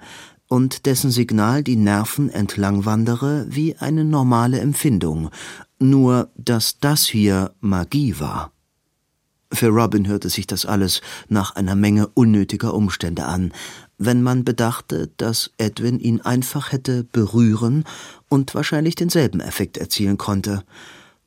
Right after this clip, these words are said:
Doch Edwin sah so angeregt und interessiert aus, als hätte er Robins dummen Fluch vergessen. Daher machte Robin gern mit.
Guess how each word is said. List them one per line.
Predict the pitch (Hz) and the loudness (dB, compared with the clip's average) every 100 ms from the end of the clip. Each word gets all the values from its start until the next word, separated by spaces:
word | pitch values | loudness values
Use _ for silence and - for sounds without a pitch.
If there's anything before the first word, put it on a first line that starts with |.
| _ | _
Doch | - 127 - - | 0 0 -2 -4
Edwin | 139 - 175 170 | -4 -2 -4 -2
sah | 156 139 139 135 | -2 -2 -2 -2
so | 123 143 - | 0 -2 0
angeregt | 160 190 170 143 143 135 | 2 2 0 -2 -2 -2
und | 117 | -4
interessiert | 131 120 113 113 - 151 135 | -2 -2 -4 -2 0 0 0
aus, | 110 113 151 - - - _ | -2 -2 -2 -4 -8 -14 _
als | 151 139 - | -4 -4 -4
hätte | 156 151 | -4 -4
er | - | -2
Robins | 131 127 123 147 165 - - | 0 0 0 -2 -2 -4 -2
dummen | 147 127 131 | 2 4 2
Fluch | 131 - 117 120 | -2 0 0 0
vergessen. | - 135 131 92 - 78 76 - - - - _ _ | -4 -4 -2 0 -2 -4 -10 -14 -18 -20 -20 _ _
Daher | 143 113 104 104 | 0 2 2 0
machte | 113 107 - | 0 -2 -2
Robin | 107 98 107 120 123 | 0 0 0 -2 -2
gern | 117 107 127 | -2 0 2
mit. | 120 - - | 0 -2 -12